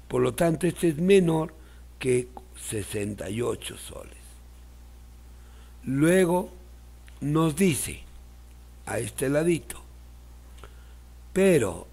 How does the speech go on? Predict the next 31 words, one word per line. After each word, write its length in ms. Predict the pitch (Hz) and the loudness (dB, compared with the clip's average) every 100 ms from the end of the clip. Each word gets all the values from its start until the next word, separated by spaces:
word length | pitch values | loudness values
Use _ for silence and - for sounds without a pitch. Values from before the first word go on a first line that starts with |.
| 123 | -4
dice 300 | 131 120 123 | -4 -2 -6
acá, 340 | 113 95 82 - - - - - - - - - - - | -6 -8 -10 -14 -18 -20 -20 -20 -20 -20 -20 -20 -18 0
y 140 | 151 | 4
los 260 | 147 139 120 | 4 2 2
vende 400 | 196 196 139 110 | 6 6 4 -2
a 60 | |
cinco 420 | 101 - 165 165 185 | -2 -4 -2 0 0
soles 380 | 180 175 180 | 4 4 6
la 80 | 180 | 6
unidad, 460 | 185 190 202 185 - - - - - - - | 6 6 4 2 -2 -14 -20 -20 -20 -14 -6
cinco 520 | 123 120 117 113 127 | -2 0 -2 -2 -2
por 220 | 151 175 | 2 4
X. 320 | 190 - - - - - - - - - - - - - - - - - - - - - - - - - | 4 2 -8 -14 -16 -18 -20 -20 -20 -20 -20 -20 -20 -20 -20 -20 -20 -20 -20 -20 -20 -20 -20 -20 -20 -12
Cinco 360 | - 110 107 127 | -6 -4 -4 -4
por 160 | 151 | 0
X. 340 | 185 165 - - - - - - - - - - 123 127 | 0 0 -6 -14 -18 -20 -20 -20 -20 -20 -20 -18 -8 2
Gana, 500 | 196 190 143 104 - - - - | 4 4 2 -4 -6 -16 -20 -14
y 80 | 123 | -12
si 220 | - 156 | -6 -2
gana 440 | 170 180 180 180 | 2 4 2 0
es 120 | 156 | -2
porque 320 | 120 139 113 139 | -4 -8 -2 -2
es 80 | |
mayor 640 | 135 120 110 135 175 165 - | 0 -2 -4 -2 0 -2 -4
que 100 | 92 | -14
el 100 | 90 | -12
costo 440 | - 117 120 - | -10 -10 -10 -10
de 80 | 107 | -10
su 180 | - 98 | -10 -10
dinero 420 | 98 80 - - - - - - - - - | -10 -10 -14 -16 -20 -20 -20 -20 -20 -20 -16
invertido. 600 | 127 127 107 101 - - | -8 -6 -6 -10 -12 -18